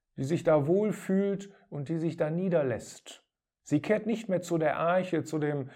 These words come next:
zu dem Rettungsort zurück, die selbst ein Bild von dem Herrn Jesus ist.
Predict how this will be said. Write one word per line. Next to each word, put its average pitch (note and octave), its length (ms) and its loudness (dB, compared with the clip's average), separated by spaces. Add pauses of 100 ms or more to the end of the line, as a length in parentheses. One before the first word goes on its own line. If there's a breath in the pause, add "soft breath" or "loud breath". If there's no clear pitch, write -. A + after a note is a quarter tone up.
(140 loud breath)
zu E3 140 0
dem D#3 120 2
Rettungsort C#3+ 840 0
zurück, E3 420 0 (340 loud breath)
die C#3 120 -2
selbst E3+ 340 0
ein C3 220 -4
Bild D3+ 400 -2 (160)
von C#3 240 -6
dem B2+ 160 -4
Herrn A2+ 160 -4
Jesus G2+ 360 -8
ist. - 400 -20